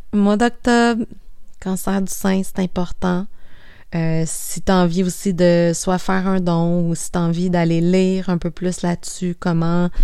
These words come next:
justement, il y a des, il y a des schémas, tu sais, qu'est-ce qui pourrait être anormal, comment vraiment faire ton auto-évaluation. Il y a le site que j'aime beaucoup qui s'appelle ruban rose point org point O R G. Alors, sur ce,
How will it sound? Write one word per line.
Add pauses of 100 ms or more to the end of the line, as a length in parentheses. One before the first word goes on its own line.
(280)
justement,
il
y
a
des,
il
y
a
des
schémas,
tu
sais, (140)
qu'est-ce
qui
pourrait
être
anormal,
comment
vraiment
faire
ton (240)
auto-évaluation. (600)
Il
y
a
le
site
que
j'aime
beaucoup
qui
s'appelle
ruban
rose (160)
point (160)
org (580)
point (100)
O
R
G. (1800)
Alors,
sur
ce,